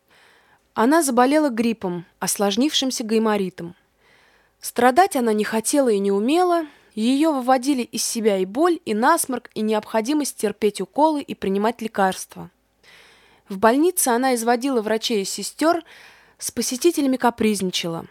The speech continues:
В конце концов, она вызвала меня, сообщила адрес бабушки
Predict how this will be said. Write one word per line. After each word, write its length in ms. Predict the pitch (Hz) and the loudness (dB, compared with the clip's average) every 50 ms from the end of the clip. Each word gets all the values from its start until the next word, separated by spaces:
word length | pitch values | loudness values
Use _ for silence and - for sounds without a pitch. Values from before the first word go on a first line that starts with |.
| _ _ _ _ _ _ | _ _ _ _ _ _
В 100 | - - | -14 -2
конце 300 | - 247 285 285 - 370 | 0 0 2 2 2 0
концов, 500 | 359 - 285 277 - - 302 294 - - | 0 2 0 -2 0 0 0 0 0 0
она 380 | 233 226 240 247 254 240 226 214 | -2 0 2 2 2 2 2 2
вызвала 460 | 208 220 262 262 220 214 202 202 196 | 0 0 0 0 0 -2 -2 0 0
меня, 500 | 190 196 208 220 254 320 349 349 320 - - | 0 0 0 0 2 2 2 2 0 -4 -8
сообщила 600 | - - - 226 208 208 - - - 285 254 226 - | -10 -2 0 0 0 0 0 -2 -2 0 0 0 0
адрес 360 | - 226 214 196 208 196 190 | 0 0 0 0 -2 -4 -2
бабушки 540 | 190 240 269 302 277 269 - - - 208 196 | 0 2 2 2 0 -2 -6 -6 -6 -8 -8